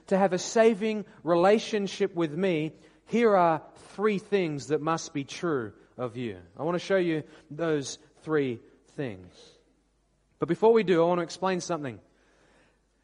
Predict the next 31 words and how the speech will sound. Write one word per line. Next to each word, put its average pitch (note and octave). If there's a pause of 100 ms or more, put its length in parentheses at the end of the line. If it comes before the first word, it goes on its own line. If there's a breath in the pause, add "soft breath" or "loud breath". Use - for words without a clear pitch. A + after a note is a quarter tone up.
(600)
The E3
whole F3+
concept F#3
of C#3+
coming F#3+
after F3
Jesus. C3+
In, F3+
in F#3
Luke G#3
chapter G3+
fourteen, G3+
verse F#3
twenty-six, G3
we G3+
see G#3
that F#3+ (300 loud breath)
to G3
come A3+
after A#3+
Jesus D3 (260 loud breath)
is F#3+
to A3
come A3+
to F#3 (240 loud breath)
Jesus. D#3
And F3+
to F#3
come B3
to B3+
Jesus B3